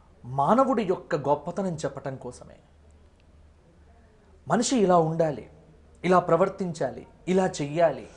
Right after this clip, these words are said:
రాముడు, రాముడు ప్రబోధించినటువంటి ధర్మం ఆచరణాత్మక ప్రబోధమైనటువంటి ధర్మం. రాముడి ప్రతి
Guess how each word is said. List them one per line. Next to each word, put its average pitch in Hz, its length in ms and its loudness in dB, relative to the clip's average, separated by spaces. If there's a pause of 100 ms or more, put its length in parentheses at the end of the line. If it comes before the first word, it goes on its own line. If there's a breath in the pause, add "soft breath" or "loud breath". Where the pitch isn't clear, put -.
(840 soft breath)
రాముడు, 208 760 4 (280)
రాముడు 233 340 4
ప్రబోధించినటువంటి 202 1000 0
ధర్మం 131 540 -4 (260)
ఆచరణాత్మక 247 880 6
ప్రబోధమైనటువంటి 160 1040 -2
ధర్మం. - 340 -10 (1080 soft breath)
రాముడి 311 380 6
ప్రతి 247 440 -2